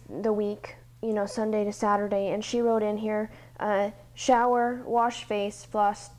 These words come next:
teeth, brush teeth, deodorant, comb hair, drink water, and stretch. So they're all things that I don't think of to do on my own. And so this helps me, 'cause I'm a routine person, it helps me.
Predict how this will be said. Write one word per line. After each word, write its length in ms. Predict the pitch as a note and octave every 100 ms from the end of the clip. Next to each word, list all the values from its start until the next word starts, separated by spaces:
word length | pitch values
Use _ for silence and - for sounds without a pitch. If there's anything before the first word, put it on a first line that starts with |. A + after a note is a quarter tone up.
| - - - -
teeth, 320 | B3+ B3+ B3+ - - -
brush 420 | A3 A3 A3+ -
teeth, 320 | - G#3+ - -
deodorant, 460 | G#3 G3 G3 F#3+ -
comb 280 | G#3+ G#3+
hair, 280 | G#3 G3+ F#3+
drink 320 | F#3+ G3+ G3+
water, 360 | G3 F#3+ F#3+ F#3+
and 140 | G3+
stretch. 540 | - - - - - - - - -
So 160 | - B3+
they're 160 | A#3+ B3
all 180 | C4+
things 320 | C4 C4 A#3 A3
that 120 | A3
I 100 | G#3+
don't 200 | G#3+ -
think 180 | G#3+ G3+
of 160 | G3+
to 80 | -
do 120 | G#3+
on 160 | G3+ G3
my 160 | F#3 F#3+
own. 320 | G3 A#3 C4+ - - - - -
And 120 | G#3+
so 140 | A3+
this 200 | B3 B3
helps 360 | B3+ B3+ C4 B3
me, 320 | A3 A3 A3 - - - - - -
'cause 140 | A#3
I'm 340 | A3 G3+ - D#3+
a 100 | G#3
routine 460 | G#3 - A3 G#3+
person, 400 | G3+ G#3 - G#3
it 140 | G#3+ A3
helps 300 | A3 - A#3
me. 240 | A3+